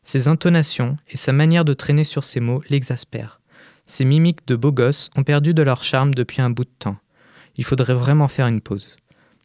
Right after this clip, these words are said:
Elle tapote nerveusement le plexi à côté de la table de mixage. Tic typique du manque de sommeil. Un regard de son coéquipier en signe de conclusion et ses doigts poussent machinalement le fader pour jouer une virgule afin de marquer le fin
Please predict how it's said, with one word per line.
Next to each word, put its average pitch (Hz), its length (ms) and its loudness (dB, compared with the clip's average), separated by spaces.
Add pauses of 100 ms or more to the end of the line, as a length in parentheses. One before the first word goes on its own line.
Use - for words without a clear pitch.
(180)
Elle 127 140 -2
tapote 160 400 0
nerveusement 147 520 2
le 139 100 2
plexi - 520 -4
à 135 100 0
côté 127 300 -2
de 135 140 0
la 117 100 -2
table 131 240 -2
de 120 80 -2
mixage. 113 640 -6 (300)
Tic - 420 -6
typique - 600 -4
du - 100 -4
manque 120 240 2
de 113 100 -4
sommeil. - 520 -8 (920)
Un 131 120 2
regard 160 340 2
de 160 80 2
son 131 180 0
coéquipier 151 640 -2
en 135 100 -2
signe 156 240 0
de 131 120 2
conclusion 131 600 -2 (320)
et 139 100 -4
ses - 160 -2
doigts 147 260 2
poussent - 260 -4
machinalement 143 600 2
le 147 80 2
fader 120 420 -2 (100)
pour 123 200 -4
jouer 143 180 2
une 139 100 4
virgule 117 520 -2
afin 143 260 -2
de 151 100 2
marquer 127 360 -2
le 139 100 -2
fin 143 300 -4